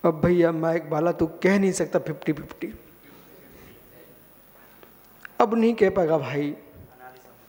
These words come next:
क्योंकि संबंध, आइए गहरे में, संबंध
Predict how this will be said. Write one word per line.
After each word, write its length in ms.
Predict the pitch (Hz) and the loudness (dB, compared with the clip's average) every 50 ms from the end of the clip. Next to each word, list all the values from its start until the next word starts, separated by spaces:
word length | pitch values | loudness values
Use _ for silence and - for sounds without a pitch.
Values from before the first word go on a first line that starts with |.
| _ _ _ _ _ _ _ _ _ _ - | _ _ _ _ _ _ _ _ _ _ -2
क्योंकि 360 | - 190 175 151 - - 165 147 | 0 0 0 0 0 -2 -2 -2
संबंध, 920 | 143 - - 180 190 196 208 226 220 208 202 185 160 165 165 - - - - - - - - - - - - - - - - - - - - - - - - - - - | -2 -2 -2 0 0 2 0 0 0 0 -2 0 0 0 0 -2 -4 -8 -14 -20 -20 -20 -20 -20 -20 -20 -20 -20 -20 -20 -20 -20 -20 -20 -20 -20 -20 -20 -20 -20 -8 -2
आइए 240 | 196 214 226 220 202 | 0 2 4 4 2
गहरे 360 | 170 143 156 160 165 151 147 | 2 2 2 2 4 4 4
में, 140 | 143 151 151 | 2 2 0
संबंध 640 | 147 - - 226 240 240 226 190 170 160 156 147 - | -2 0 2 4 4 4 4 2 2 -2 -4 -8 -10